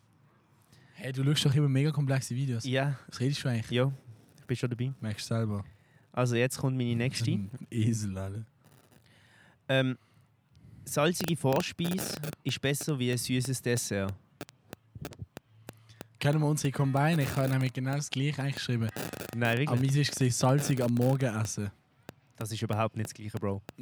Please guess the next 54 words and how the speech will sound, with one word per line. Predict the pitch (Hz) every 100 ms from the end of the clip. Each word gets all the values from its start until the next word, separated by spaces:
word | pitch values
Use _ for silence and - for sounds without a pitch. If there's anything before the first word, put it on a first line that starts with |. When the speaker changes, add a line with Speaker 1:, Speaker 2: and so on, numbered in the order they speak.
| - -
Speaker 1:
Aber | 139 123 139 -
es | - 127 139
Speaker 2:
<laughs> |
Speaker 1:
hat | 151
Speaker 2:
Das | 156
Speaker 1:
mit | 151
Speaker 2:
ist | 220
Speaker 1:
salzigen | 151 160 185 160 156
Speaker 2:
was |
Speaker 1:
Gerichten | 165 175 185 -
zu | 131 220
tun. | 143 139
Speaker 2:
anderes. | 127 240 - -
Speaker 1:
Nein, | 120 120 127 147 - - -
es | 131
geht | - 127
beides | 127 135 156 147
darum, | 143 135
etwas | 131 131 151 -
salzig | 131 135 143 135
vor | - - 143
etwas | 143 131 131
Speaker 2:
Okay, | 147
Speaker 1:
anderem | 160 156
zu | 160
Speaker 2:
okay. | 139
Speaker 1:
essen. | 127 120 110 -
Speaker 2:
Ja, | -
Speaker 1:
Eigentlich | 151 156
Speaker 2:
ja, |
Speaker 1:
ist | 156
es | 139
recht | 160 -
Speaker 2:
ja, | 147 156
ja, | 151
Speaker 1:
anders. | 135 135 - - -
Speaker 2:
aber | 147 156 - _ -
Speaker 1:
Ja, | 147 175
nein, | 165
Speaker 2:
nein, | 165 165
Speaker 1:
Dessert, | 170 175 165
Speaker 2:
lieber | 226
Speaker 1:
fuck | 240 190 208 -
Dessert. | - 185 185 147 123 - -
Speaker 2:
lieber | 135 160 202 180
Speaker 1:
Dessert | 202 214
ist | 180 -
ein |
huge | 156 202 214 -
Cap. | 175 170 - - - -
Speaker 2:
Alter, | 131 139
Dessert | 135 151 151 127
ist | 127
so | -